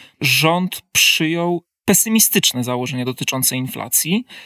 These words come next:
Tak samo nowy rząd przyjął bardzo optymistyczne prognozy wzrostu na dwa tysiące dwudziesty czwarty rok, e, a mianowicie trzy procent. Jest to więcej niż prognozują instytucje międzynarodowe,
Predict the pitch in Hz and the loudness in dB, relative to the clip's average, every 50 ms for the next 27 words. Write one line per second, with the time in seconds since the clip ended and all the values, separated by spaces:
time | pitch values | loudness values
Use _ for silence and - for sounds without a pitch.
0 | - - - 151 - - 196 196 190 190 190 - 156 165 185 190 180 160 180 180 | -12 -6 -4 -2 0 2 2 2 2 2 2 4 2 4 4 4 2 2 0 0
1 | 170 - - - - - - - 165 165 165 160 160 156 - - 156 151 143 160 | -2 -4 -8 -10 -6 -4 -4 -2 0 2 2 2 2 0 0 0 -2 0 0 -2
2 | - - - - 151 151 151 - - 170 - - - 147 - - 151 131 147 143 | -4 -4 -6 -2 0 0 0 0 0 0 0 0 -2 -2 -4 -4 -4 -2 -2 -2
3 | 135 139 135 - 190 165 139 - - 131 127 123 - 139 - - - 135 139 127 | -2 0 0 2 2 2 2 0 -2 -6 -8 -6 -6 -4 -4 -4 -4 -6 -8 -8
4 | 117 131 131 - - 143 - - 135 131 - - 135 123 127 143 180 208 - - | -6 -4 -4 -4 -2 -4 -4 -4 -4 -8 -4 -4 -4 -2 0 0 -2 -2 -4 -10
5 | - - - - - - - - _ 156 151 - 160 170 170 165 156 147 170 - | -14 -18 -20 -20 -20 -20 -20 -6 _ -2 0 0 2 2 2 0 0 -2 -2 -2
6 | - 170 - - - - - 175 - - - 127 120 - - 143 175 214 247 - | -2 0 0 2 2 2 2 0 -2 -2 -4 -2 -2 -2 -4 -2 -6 -8 -8 -10
7 | _ _ _ _ _ _ _ - 160 160 - - - - - 156 127 147 180 190 | _ _ _ _ _ _ _ 0 2 2 2 0 -2 -2 -2 0 4 4 4 4
8 | 175 160 - - - 131 131 123 - - _ _ - 151 143 156 165 165 - - | 4 2 2 0 0 -2 -6 -6 -8 -14 _ _ 2 2 4 4 4 2 0 0
9 | - 156 131 139 143 131 135 147 147 - - 135 - - 151 143 - 147 139 139 | -2 -4 -2 -2 -2 -2 -2 -2 -2 -2 -2 -2 -2 -2 -2 -2 -2 -2 -2 -4
10 | 127 127 135 131 127 127 120 113 117 120 123 143 170 202 233 | -4 -2 -2 -2 -4 -4 -4 -6 -6 -4 -2 0 0 0 -2